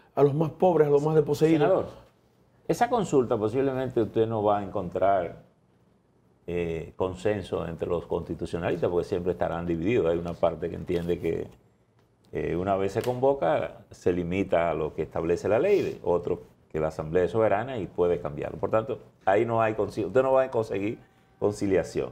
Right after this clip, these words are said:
Speaker 2: Ahora, eh, ha
Speaker 1: Percio,
Speaker 2: dicho
Speaker 1: pero entonces se puede armar un sálvese quien pueda.
Speaker 2: Sí, bueno, pero no hay conciliación. Es decir, ahí ustedes como ya como asamblea decidirán y se hará lo que la asamblea determine y ya podrán venir otros cuestionamientos. Pero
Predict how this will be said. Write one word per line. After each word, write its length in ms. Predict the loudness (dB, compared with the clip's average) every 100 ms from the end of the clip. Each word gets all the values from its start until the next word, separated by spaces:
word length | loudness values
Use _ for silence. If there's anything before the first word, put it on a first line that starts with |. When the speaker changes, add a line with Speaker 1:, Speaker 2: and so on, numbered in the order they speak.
| -2
Speaker 2:
Ahora, 320 | 2 2 0 -8 -20 -20 _ _ _ -20 _ _ _ 0
eh, 600 | 2 4 4 2 0 -4 -14 -20 _ -6
ha 120 | 0
Speaker 1:
Percio, 160 | 2 4
Speaker 2:
dicho 140 | 4
Speaker 1:
pero 100 | 4
entonces 200 | 4 4
se 80 | 4
puede 180 | 4 6
armar 220 | 4 2
un 80 | 0
sálvese 400 | 2 2 2 0
quien 180 | 0 4
pueda. 420 | 6 6 0 -6 -10
Speaker 2:
Sí, 180 | -4 -2
bueno, 300 | 0 -2 -2 4
pero 220 | 6 6
no 220 | 6 6
hay 160 | 4 2
conciliación. 580 | -2 0 0 0 -6 -4
Es 200 | -2 0
decir, 360 | 0 0 -4 -6 0
ahí 360 | 2 2 0
ustedes 480 | 0 0 2 4 2
como 560 | 2 0 0 -2 0 4
ya 380 | 6 6 4 -2
como 160 | -4
asamblea 500 | -2 -2 2 4 6
decidirán 680 | 4 0 0 4 4 4 -2
y 80 | -6
se 160 | -2 0
hará 260 | 2 2
lo 220 | 2 -4
que 300 | -8 -8 -8 -8 -6
la 80 |
asamblea 460 | -4 -4 -2 2 2
determine 520 | 0 -2 0 0 2
y 40 | 4
ya 320 | 4 2 -2 -20 _
podrán 460 | -2 2 4 2 2
venir 300 | -2 0 -2
otros 280 | -2 -4 -6
cuestionamientos. 640 | -6 -6 -4 -4 -4 -4
Pero 280 | 0 0 -2